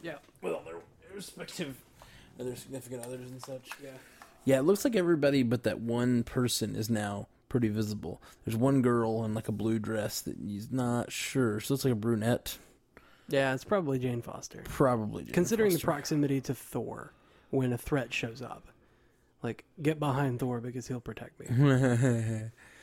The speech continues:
Speaker 2: But it could, it, it could be someone else. I don't know.
Speaker 1: I don't know. There's also, there's been speculation that it could be, um,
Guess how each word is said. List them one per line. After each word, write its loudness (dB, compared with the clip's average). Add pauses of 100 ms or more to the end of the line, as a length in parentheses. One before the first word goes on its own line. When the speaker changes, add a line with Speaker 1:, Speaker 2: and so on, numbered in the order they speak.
(340)
Speaker 2:
But 4
it 2
could, 4
it, -2 (120)
it -8
could -4
be 0
someone -2
else. -4
I 0
don't 2
know. 2 (540)
Speaker 1:
I -14
don't -12
know. -16 (680)
There's 4
also, 2
there's 2
been 4
speculation 2
that 2
it -4
could -2
be, 2
um, -4